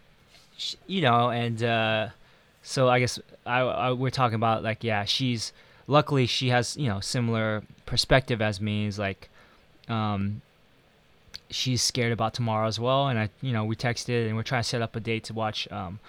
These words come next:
you know, a Korean film this, this weekend. Um, it's been okay. I think, um, dating,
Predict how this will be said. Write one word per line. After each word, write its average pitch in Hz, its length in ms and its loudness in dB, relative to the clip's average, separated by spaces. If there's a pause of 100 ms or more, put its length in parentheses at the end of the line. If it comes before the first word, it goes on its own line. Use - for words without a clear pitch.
(360)
you 120 80 -2
know, 107 240 2
a 98 540 -2
Korean 117 380 -2
film 107 340 -2
this, 104 260 -6
this 107 380 -6
weekend. 113 400 -4 (380)
Um, 135 640 4 (1160)
it's 185 180 4
been 240 180 4
okay. 113 560 4 (380)
I 139 60 0
think, 170 480 0
um, 113 560 6
dating, 117 760 0